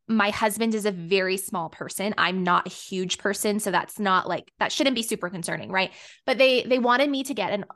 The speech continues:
an ultrasound to check her size. Um, I think I was thirty-six weeks pregnant. I was stressed about, I had to schedule it a week out. So the whole time I'm, like, terrified that there's something wrong with my baby because they were saying she could be, what is it, intra, in, intra,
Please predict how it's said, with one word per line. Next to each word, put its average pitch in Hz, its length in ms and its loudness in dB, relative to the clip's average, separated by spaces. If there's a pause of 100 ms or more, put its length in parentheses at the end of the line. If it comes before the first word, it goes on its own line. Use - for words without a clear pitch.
(200)
an 190 220 0
ultrasound 208 760 0
to - 160 -10
check - 380 -6
her - 180 -8
size. 165 640 -2 (380)
Um, 180 400 -2
I 208 100 2
think 220 180 -2
I 226 80 4
was 214 160 -2
thirty-six 190 560 -4
weeks 170 180 -8
pregnant. - 400 -8
I 202 120 4
was 202 140 2
stressed - 320 0
about, 226 160 2
I 220 80 -2
had 240 200 -2
to 302 40 -6
schedule 214 380 -2
it 202 60 -2
a 190 60 -2
week 208 280 -6
out. - 420 0 (520)
So 254 180 2
the 247 80 0
whole 269 200 4
time 285 400 0
I'm, 214 140 -2
like, 208 240 -2 (120)
terrified 294 640 4
that 196 80 -10
there's 196 120 -2
something 247 260 -4
wrong 247 200 4
with 277 100 -8
my 285 120 -4
baby 190 260 -4
because 190 240 -8
they 185 100 -2
were 185 100 0
saying 190 280 -4 (300)
she - 180 -2
could 294 500 4
be, 254 300 0
what 240 160 2
is 233 120 -2
it, - 120 -2
intra, 196 580 -2
in, 196 220 -8 (300)
intra, 208 300 -4